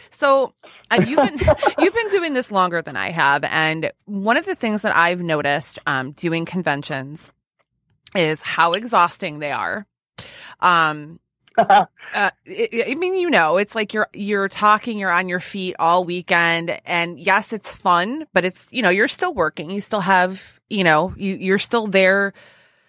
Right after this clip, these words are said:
Speaker 1: putting yourself out there, putting a lot of emotional energy into your job. Um, do you, 'cause you tend to do a lot of conventions. Now,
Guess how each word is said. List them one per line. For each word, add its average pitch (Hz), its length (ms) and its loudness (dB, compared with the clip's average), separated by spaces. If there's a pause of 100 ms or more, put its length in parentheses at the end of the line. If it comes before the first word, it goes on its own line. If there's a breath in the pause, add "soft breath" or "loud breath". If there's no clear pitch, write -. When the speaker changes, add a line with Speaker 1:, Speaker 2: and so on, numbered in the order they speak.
(180 soft breath)
Speaker 1:
putting 226 180 -2
yourself 208 400 0
out 160 200 4
there, 190 180 2
putting 214 240 -2
a 190 60 2
lot 185 160 4
of 170 80 -2
emotional 180 600 0
energy 165 680 -4 (120)
into 170 320 -8
your 165 140 -2
job. 156 400 0 (500 loud breath)
Um, 165 500 2 (160)
do 214 240 -10
you, 277 340 -2 (800)
'cause 240 220 -4
you 370 160 -4
tend 494 280 -10
to 349 100 -6
do 254 360 -4
a 202 140 4
lot 175 320 2
of 170 140 -4
conventions. 160 840 -8
Now, 185 340 -2